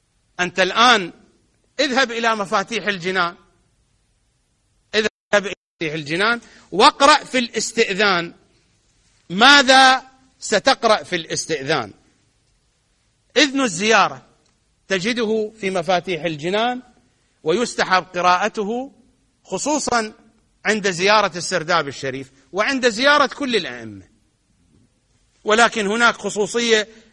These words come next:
لزيارة السرداب الشريف في هذا الاستئذان. "واجعل أرواحنا تحن إلى موطئ أقدامهم،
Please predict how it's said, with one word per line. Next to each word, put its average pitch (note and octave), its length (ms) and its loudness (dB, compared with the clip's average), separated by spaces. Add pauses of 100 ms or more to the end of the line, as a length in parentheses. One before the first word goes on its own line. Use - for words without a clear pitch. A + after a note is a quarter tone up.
لزيارة F#3+ 540 2
السرداب E3 500 -2
الشريف D3+ 520 -8 (220)
في D#3+ 140 -2
هذا D3 180 0
الاستئذان. B2 560 -10 (3000)
"واجعل A#3+ 640 6
أرواحنا F3+ 840 0 (1700)
تحن C4+ 500 4
إلى A3+ 440 2
موطئ G#3 580 -2
أقدامهم، B2 720 -4